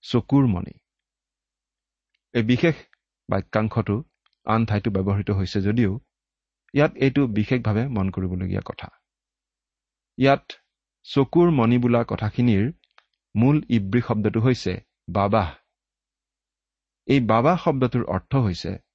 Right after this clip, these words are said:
চকুৰ মণি, অৰ্থাৎ যি বাটেৰে চকুত পোহৰ সোমায় সেই বাট। চকুৰ সেই গুৰুত্বপূৰ্ণ অংশ। এইটো অতি মূল্যৱান অংগ।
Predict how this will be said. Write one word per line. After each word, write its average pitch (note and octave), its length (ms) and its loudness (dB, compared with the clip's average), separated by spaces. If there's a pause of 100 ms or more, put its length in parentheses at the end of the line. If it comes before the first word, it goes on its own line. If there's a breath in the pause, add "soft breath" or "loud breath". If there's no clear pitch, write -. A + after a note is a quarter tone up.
(120)
চকুৰ A2 400 0
মণি, A2 340 2 (440)
অৰ্থাৎ A2 440 0 (180)
যি A#2+ 320 2
বাটেৰে A#2 500 0 (200)
চকুত A2+ 400 -2 (120)
পোহৰ G2+ 320 -2
সোমায় F#2+ 440 -6 (220)
সেই F2+ 240 -6
বাট। E2 400 -10 (1400)
চকুৰ E3+ 440 2 (140)
সেই A2 140 2
গুৰুত্বপূৰ্ণ G2 540 -2
অংশ। - 380 -8 (1400)
এইটো A#2+ 200 2
অতি F#3 320 0
মূল্যৱান A2 560 0
অংগ। F#2 320 -6